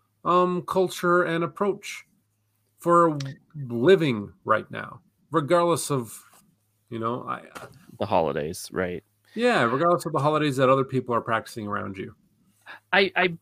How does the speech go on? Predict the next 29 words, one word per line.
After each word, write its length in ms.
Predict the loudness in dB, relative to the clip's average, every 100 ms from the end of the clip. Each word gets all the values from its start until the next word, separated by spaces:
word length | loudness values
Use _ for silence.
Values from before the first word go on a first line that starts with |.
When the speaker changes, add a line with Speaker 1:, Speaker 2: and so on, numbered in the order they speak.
| -2
Speaker 2:
believe, 300 | 0 0 -2
the 140 | 2 2
only 140 | 4
reason 300 | 2 2 2
why 140 | 4 4
I 80 |
say 280 | 2 4 4
is 120 | 4
because 480 | 0 0 0 0 -4 0
as 460 | 2 2 -6 -10 -2
a 100 | -2
Western 800 | 2 2 2 0 0 0 -2 -8 _ -20 _ _ -4
culture, 720 | 0 0 0 0 0 -4 -10 _ -8
we 140 | -6
normally 480 | -2 0 0 0 0
have 340 | 4 4 2 -6
this 340 | -4 0 0
time 280 | 2 2 2
as 160 | 0 2
that 200 | 0 2
time 240 | 0 2
to 80 | 0
reflect 560 | -2 -2 -2 -2 -2
before 280 | -8 -4 -2
the 120 | -2
new 160 | -4 -4
year. 460 | -4 -2 -4 -6 -14
Speaker 1:
Mm-hmm. 120 | _ _ _ _ _ _ _ _ 0
Speaker 2:
And 600 | 2 4 2 0 -6